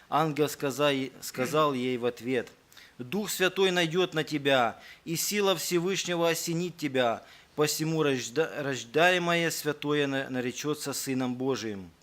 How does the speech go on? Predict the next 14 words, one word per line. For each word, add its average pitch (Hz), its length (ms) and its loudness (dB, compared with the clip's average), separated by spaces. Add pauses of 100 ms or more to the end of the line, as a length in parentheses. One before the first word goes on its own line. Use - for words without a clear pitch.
(640)
Вот 147 340 -2
и 147 60 2
Елизавета, 143 720 2
родственница 139 580 -2
твоя, 117 480 0 (400)
называемая 143 680 2
неплодною, 143 720 -2
и 147 160 0
она 160 320 2
зачала 143 480 2
сына 135 400 -2
в - 20 -10
старости 143 540 -2
своей, 120 520 -4